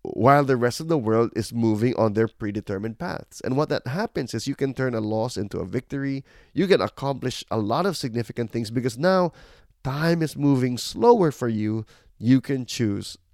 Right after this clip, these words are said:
a better outcome. This is kinda like that. Slow down the moment. Be honest with God about how you feel, knowing that you will neither deny nor be driven by your emotions. Resist the temptation to control and to be controlled.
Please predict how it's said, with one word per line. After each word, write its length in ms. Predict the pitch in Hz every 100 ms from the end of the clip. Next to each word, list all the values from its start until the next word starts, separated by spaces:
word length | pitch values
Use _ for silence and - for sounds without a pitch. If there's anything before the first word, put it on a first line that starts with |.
| _ -
a 60 |
better 300 | 95 101 95
outcome. 500 | 98 98 - - 104 _ _ _ _ -
This 160 | 143
is 100 | 151
kinda 300 | - 160 143
like 220 | 131 139
that. 200 | - 101 - _ _ _ _ _ _
Slow 420 | - - 143 180
down 260 | 170 170 160
the 100 | 147
moment. 400 | 151 80 69 - _ _ _ 98
Be 140 | 110
honest 340 | 104 113 135
with 140 | 165 127
God 180 | 120 117
about 220 | 104 95
how 120 | 98
you 140 | 98
feel, 420 | 95 151 190 196 190 _ _ _ -
knowing 460 | 117 135 151 185
that 200 | 127 -
you 100 | 107
will 120 | 110 107
neither 300 | 104 101 104
deny 600 | 110 104 117 147 190 247 _
nor 140 | 110 107
be 140 | 113
driven 380 | 92 120 131 131
by 280 | 135 139 160
your 240 | - 120
emotions. 640 | 117 131 135 - 208 - _ _ _ _ -
Resist 540 | 123 - - 226 -
the 80 | 208
temptation 520 | 185 139 123 110 120
to 80 | 104
control 600 | - 110 - 135 156 185 -
and 180 | 135 123
to 80 |
be 160 | 113 165
controlled. 600 | - 117 - 104 131